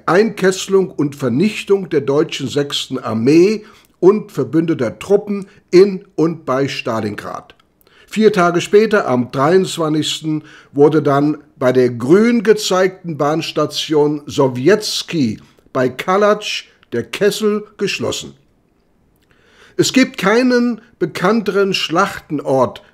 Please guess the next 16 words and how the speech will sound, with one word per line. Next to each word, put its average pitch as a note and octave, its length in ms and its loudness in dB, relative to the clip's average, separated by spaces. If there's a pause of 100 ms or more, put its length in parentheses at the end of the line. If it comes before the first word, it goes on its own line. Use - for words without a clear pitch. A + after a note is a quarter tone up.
wie D3 140 -6
Stalingrad B2+ 920 -4
und C#3 200 -6
kaum A3 480 2 (160)
eine B2+ 340 -2
Kriegshandlung E3 760 -4
des B2+ 200 -4
Zweiten C#3 460 -4
Weltkrieges, E3+ 760 0 (340)
die C#3+ 160 2
derart E3+ 600 2
intensiv C#3 840 -2
erforscht B2 480 -4
worden F#2 280 -10
ist, - 380 -8 (280)
aber G3 420 0